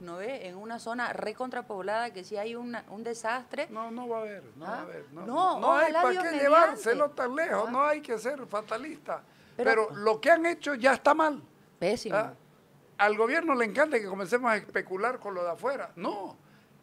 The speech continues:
Speaker 2: que respondan por
Speaker 1: Sobre lo
Speaker 2: esto.
Speaker 1: que hay.
Speaker 2: Ocurrió el día lunes, hoy es jueves y no hay una explicación de yacimiento,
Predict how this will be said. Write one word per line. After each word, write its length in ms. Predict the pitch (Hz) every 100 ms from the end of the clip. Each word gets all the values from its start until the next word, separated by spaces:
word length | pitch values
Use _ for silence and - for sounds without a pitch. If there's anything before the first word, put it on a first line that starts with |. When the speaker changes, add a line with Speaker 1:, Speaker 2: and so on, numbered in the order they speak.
| _ _ _
Speaker 2:
que 120 | 233
respondan 600 | 233 220 403 403 339 262
por 200 | 208 262
Speaker 1:
Sobre 160 | 370 233
lo 80 |
Speaker 2:
esto. 140 | 185 170
Speaker 1:
que 80 | 180
hay. 200 | 208 214
Speaker 2:
Ocurrió 380 | 220 220 294 302
el 140 | 269
día 280 | 262 262 240
lunes, 600 | 233 277 247 220 196 - _ _ _
hoy 300 | 220 240 240
es 160 | 220 160
jueves 640 | 180 262 240 220 214 - _ _ _
y 140 | 196
no 380 | 190 226 262 269
hay 240 | - 220 226
una 240 | 233 226
explicación 720 | 208 - 185 180 175 196 220 208
de 120 | 180
yacimiento, 680 | 170 156 175 196 180 185